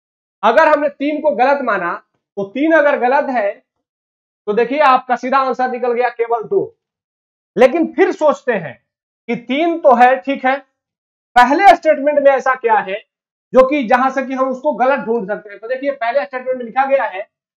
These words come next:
कितने फैक्ट हैं, एक फैक्ट, दो फैक्ट, तीन फैक्ट, चार फैक्ट, पांच फैक्ट, दस परसेंट ईडब्ल्यूएस। किसी भी एक statement में दो से अधिक अगर फैक्ट हैं,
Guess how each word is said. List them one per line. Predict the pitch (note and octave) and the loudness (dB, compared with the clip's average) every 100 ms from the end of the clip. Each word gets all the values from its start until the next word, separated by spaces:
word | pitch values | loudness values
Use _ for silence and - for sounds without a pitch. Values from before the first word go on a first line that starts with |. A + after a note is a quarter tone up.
| _ _ | _ _
कितने | A#3+ D4 D#4 | -4 0 0
फैक्ट | - C4+ C#4 A3+ | 0 0 0 -4
हैं, | D3 - _ _ _ _ _ G3+ | -16 -18 _ _ _ _ _ -4
एक | A3+ B3 | -2 -4
फैक्ट, | - A#3+ C4 B3+ _ _ _ _ _ - | -2 0 0 -4 _ _ _ _ _ -4
दो | G#3+ B3+ | -2 0
फैक्ट, | A3+ A#3 B3+ - _ _ _ _ _ _ _ _ A3+ | -2 -2 -2 -6 _ _ _ _ _ _ _ _ -8
तीन | C4+ | -6
फैक्ट, | A3 A#3 B3+ B3+ _ _ _ _ _ _ _ _ _ _ _ _ _ _ G#3+ | -2 0 0 -2 _ _ _ _ _ _ _ _ _ _ _ _ _ _ 0
चार | A#3+ C4 | 2 0
फैक्ट, | - B3 C4 C4 - _ _ _ _ _ _ _ _ _ _ _ - | 0 -2 -2 -6 -14 _ _ _ _ _ _ _ _ _ _ _ -4
पांच | A3+ B3+ B3+ | 0 0 -2
फैक्ट, | - - D3+ - _ _ _ F#3 | -8 -10 -10 -12 _ _ _ -10
दस | F#3+ | -10
परसेंट | F#3+ F3+ F3 | -10 -10 -10
ईडब्ल्यूएस। | D3+ D3+ C#3+ C#3+ - _ _ _ - | -8 -10 -8 -10 -14 _ _ _ -4
किसी | B3 E4 F4+ | -2 2 2
भी | D#4 F4 C#4 | 2 0 0
एक | D4 D4 | 0 0
statement | - A#3+ G#3 A3 F#3+ | -4 -6 -4 -6 -4
में | E3 | -6
दो | C#3 D4 E4+ E4 | 0 2 2 2
से | |
अधिक | D4 D4+ D4+ | 0 0 0
अगर | C4+ C#4 | 0 0
फैक्ट | - B3+ B3+ A3 | -2 -2 -4 -4
हैं, | B3 B3+ | -4 -4